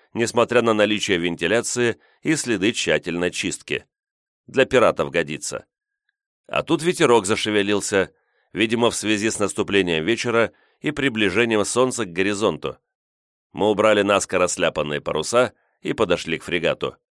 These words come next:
Малая группа под командованием боцмана собиралась перейти на его борт,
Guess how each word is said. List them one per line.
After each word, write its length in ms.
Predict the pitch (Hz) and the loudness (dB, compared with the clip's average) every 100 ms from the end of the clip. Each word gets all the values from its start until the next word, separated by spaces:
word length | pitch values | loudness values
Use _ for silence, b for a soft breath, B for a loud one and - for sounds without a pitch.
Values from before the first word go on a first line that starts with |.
| _ _ _ _ _ _ _ | _ _ _ _ _ _ _
Малая 400 | - 92 113 117 | -4 0 4 4
группа 320 | 107 123 131 123 | 4 0 0 0
под 160 | 107 | 0
командованием 720 | - 101 101 92 92 85 82 | 0 2 4 4 2 2 0
боцмана 560 | 78 113 - 107 107 98 b b | 0 -2 0 0 2 0 b b
собиралась 600 | - 131 104 117 113 - | -6 2 6 6 4 0
перейти 400 | 101 98 - 98 | 0 0 0 -2
на 80 | 85 | 0
его 220 | 73 73 | -2 0
борт, 360 | 107 135 - | 2 0 -4